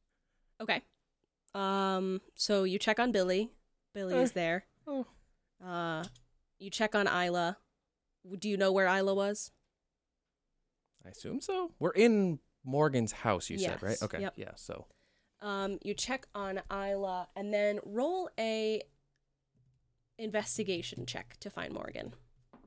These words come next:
Speaker 2: Sure it's not a perception <laughs> check?
Speaker 1: No.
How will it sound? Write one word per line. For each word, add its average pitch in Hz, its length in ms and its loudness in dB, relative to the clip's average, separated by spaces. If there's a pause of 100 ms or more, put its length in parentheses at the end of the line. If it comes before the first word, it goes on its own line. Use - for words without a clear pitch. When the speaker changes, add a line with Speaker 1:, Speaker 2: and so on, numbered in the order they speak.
(760)
Speaker 2:
Sure 113 220 -2
it's 117 120 -4
not 131 140 2
a 127 60 4
perception - 540 0
<laughs> - 20 0
check? - 220 0 (1160)
Speaker 1:
No. 104 140 -12